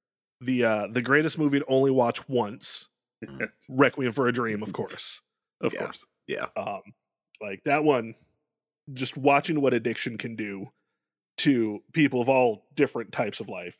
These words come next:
Speaker 1: Just, God, that mom breaks my heart.
Speaker 3: Oh,
Speaker 2: Yeah.
Speaker 3: Ellen Bernstein's so good in that movie.
Speaker 1: Oh, God, it's, uh, so hard to watch. Um, and then Uncut Gems. With,
Speaker 3: Oh.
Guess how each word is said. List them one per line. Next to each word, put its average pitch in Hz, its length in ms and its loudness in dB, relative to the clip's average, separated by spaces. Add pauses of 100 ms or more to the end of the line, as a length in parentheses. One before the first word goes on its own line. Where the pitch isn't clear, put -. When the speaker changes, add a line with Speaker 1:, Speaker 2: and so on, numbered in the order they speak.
(160)
Speaker 1:
Just, - 220 -12 (920)
God, - 220 -6
that - 140 -12
mom 110 280 -10
breaks 101 280 -18
my 104 80 -16
heart. 123 260 -20 (640)
Speaker 3:
Oh, 87 160 0
Speaker 2:
Yeah. - 120 -6
Speaker 3:
Ellen 110 180 2
Bernstein's 80 520 -6
so 78 140 -4
good 82 160 -12
in 85 80 -10
that 87 140 -10
movie. 104 280 -4
Speaker 1:
Oh, - 280 -14
God, - 180 -20
it's, - 320 -18 (100)
uh, 110 220 -10 (240)
so - 220 -16
hard - 220 -12
to - 80 -18
watch. - 420 -18 (320)
Um, 131 320 -2 (420)
and 139 160 0
then 143 380 4
Uncut 185 480 0
Gems. 104 680 -8 (1400)
With, 117 100 2
Speaker 3:
Oh. 156 480 4